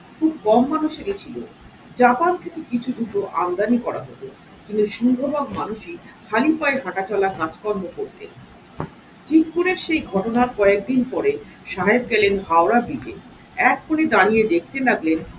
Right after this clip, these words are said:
অগণিত মানুষ খালি পায়ে হেঁটে চলেছে। পকেট থেকে বার করলেন নোটবুক, তাতে কিছু আঁকিবুকি কাটলেন। নোটবুকের প্রথম পাতায় লেখা সাহেবের নাম টমাস বাটা। সেদিন থেকেই শুরু হলো ভারতবর্ষের বুকে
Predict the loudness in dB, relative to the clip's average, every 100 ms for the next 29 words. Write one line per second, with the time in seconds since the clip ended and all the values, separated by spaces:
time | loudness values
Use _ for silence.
0 | -6 2 4 4 2 0 -2 0 0 -2
1 | -4 -2 0 0 0 0 0 0 0 0
2 | -10 -10 -10 -10 -12 -14 -14 -16 0 0
3 | 0 -4 -6 -8 -4 0 0 2 0 4
4 | 2 2 -2 -4 -6 -20 -20 -20 -20 -8
5 | -4 -2 -2 -2 -2 2 2 2 -2 -2
6 | -8 -2 0 0 -4 -8 -8 -18 -20 -20
7 | -20 -20 -20 -20 -20 -20 -20 -20 -10 0
8 | 0 2 0 2 2 2 -2 -2 -4 0
9 | 0 2 -2 -2 -16 -14 -2 0 2 0
10 | 0 2 0 0 -4 -4 -6 -8 -16 -6
11 | -4 -4 -8 -4 -2 -2 -6 -14 -16 -20
12 | -20 -18 -18 -18 -18 -20 -20 -20 -20 -20
13 | -16 2 4 6 4 4 4 4 4 4
14 | 4 6 4 4 2 2 2 0 0 -2
15 | -4 -4 -2